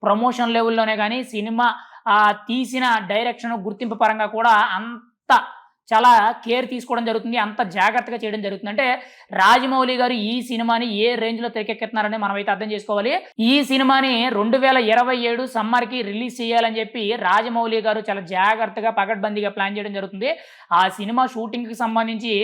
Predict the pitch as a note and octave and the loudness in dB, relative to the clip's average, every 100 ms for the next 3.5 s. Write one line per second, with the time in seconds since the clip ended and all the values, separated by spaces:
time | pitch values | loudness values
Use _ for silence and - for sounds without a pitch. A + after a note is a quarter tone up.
0 | A3+ A3+ G#3 A3+ B3 A#3 G#3+ G#3 A3 G#3+ | -2 -6 -4 -2 -2 0 -2 -4 -6 -4
1 | G#3+ A3 A3 A3 G#3+ F#3+ F#3+ A3+ A3 A3+ | -2 -2 -2 -4 -4 -4 -2 0 2 2
2 | G3+ G3+ G#3+ G3+ G3+ G#3+ D4+ - - _ | 2 0 -2 -4 0 2 2 -2 -20 _
3 | - F#3 A#3 B3 A3 | 0 2 2 0 2